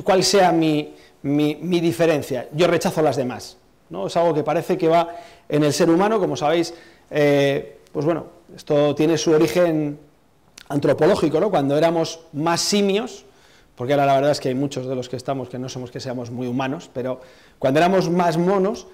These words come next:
eh, claro, y la gente vivía en tribus, pues cuando veían algo diferente, tenían miedo de que les agredieran,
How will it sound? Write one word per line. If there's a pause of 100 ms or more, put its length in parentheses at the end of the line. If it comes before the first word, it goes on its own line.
(340)
eh,
claro,
y
la
gente
vivía
en
tribus, (460)
pues
cuando
veían
algo
diferente, (180)
tenían
miedo
de
que
les
agredieran,